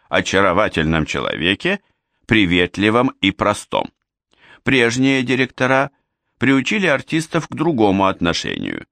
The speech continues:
А Гедеонов, напротив, стал бывать в театрах ежедневно, отмечал успехи молодых артистов и артисток – поощрял их морально и материально.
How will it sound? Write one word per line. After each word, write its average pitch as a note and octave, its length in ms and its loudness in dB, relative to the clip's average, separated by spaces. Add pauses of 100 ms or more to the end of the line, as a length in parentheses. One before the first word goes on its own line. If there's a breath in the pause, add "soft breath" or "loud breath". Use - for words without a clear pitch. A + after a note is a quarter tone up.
(580)
А A#2 120 0
Гедеонов, E3+ 680 0
напротив, C#3+ 760 -2 (460 soft breath)
стал F#3+ 320 0
бывать C#3+ 400 0
в - 80 -12
театрах B2 480 0
ежедневно, F2+ 960 0 (420 loud breath)
отмечал D#3+ 560 -2
успехи D3+ 480 -2
молодых A2 540 0
артистов - 800 -4 (460)
и G2 80 0
артисток – A#2+ 840 -2 (460 loud breath)
поощрял D#3+ 720 0
их B2 300 -4
морально E3 840 0
и A2+ 120 2
материально. A1+ 800 -4